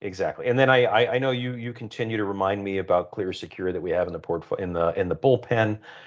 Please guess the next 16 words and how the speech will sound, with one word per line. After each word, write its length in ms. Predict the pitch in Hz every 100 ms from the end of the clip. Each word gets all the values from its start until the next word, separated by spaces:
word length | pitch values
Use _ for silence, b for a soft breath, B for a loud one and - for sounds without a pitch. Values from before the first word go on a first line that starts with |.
| B
You 80 | -
know, 160 | 92 87
I, 240 | 92 85
I, 0 |
I 160 | - 90
think 180 | 110
we 60 | 101
want 240 | 95 92 95
that 160 | 87
to 60 | -
come 180 | - 85
down 220 | 90 85
to 60 |
the 80 | 80
right 280 | 78 80 85
level, 480 | 90 90 85 82